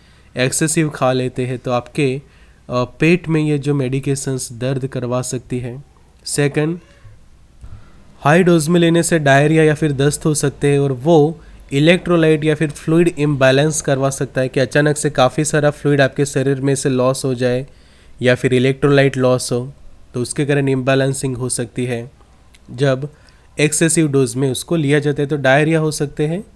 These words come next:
और नॉज़िया करवा सकती है, रेक्टल बर्निंग मतलब कि आपके, अ, रेक्टल एरिया में आपको जलन हो सकती है,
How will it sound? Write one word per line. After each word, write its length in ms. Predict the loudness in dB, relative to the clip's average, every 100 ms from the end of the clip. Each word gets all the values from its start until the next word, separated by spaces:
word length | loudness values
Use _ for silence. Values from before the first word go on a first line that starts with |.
| _ -20 -20 -12 0
और 200 | 0 2
नॉज़िया 420 | 2 0 0 0
करवा 260 | 2 0
सकती 320 | -2 -4 -4 -4
है, 200 | -4 -2
रेक्टल 440 | -4 -2 -2 0
बर्निंग 380 | 0 0 0 0
मतलब 180 | -4 -4
कि 60 | -4
आपके, 500 | -6 -4 -2 -2 -4 -14 _ _ _ -2
अ, 140 | -2
रेक्टल 440 | 0 -2 0 0
एरिया 240 | 2 0 0
में 100 | 0
आपको 240 | -2 -4
जलन 440 | -4 -4 -2 -2 0
हो 140 | -2
सकती 360 | -4 -6 -6 -8
है, 200 | -8